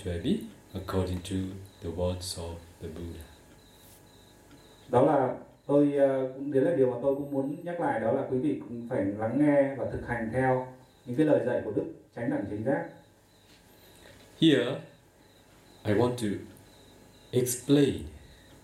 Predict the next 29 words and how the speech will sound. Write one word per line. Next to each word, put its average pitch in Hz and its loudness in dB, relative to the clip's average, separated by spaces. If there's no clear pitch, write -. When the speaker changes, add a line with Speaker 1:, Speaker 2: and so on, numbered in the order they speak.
Speaker 1:
why 170 4
do 139 -6
we 101 0
need 110 0
to 107 0
practice 110 -2
these 110 0
three 101 0
training. 92 -6
Speaker 2:
À, 131 4
và 135 4
đây, 151 2
à, 135 0
tôi 147 0
cũng 151 -4
muốn 143 0
giải - 0
thích - -6
là - 2
lý 139 4
do 175 2
vì 135 -2
sao 151 0
chúng 135 -4
ta 143 2
phải 131 0
thực 120 -10
hiện, - -2
à, 113 -8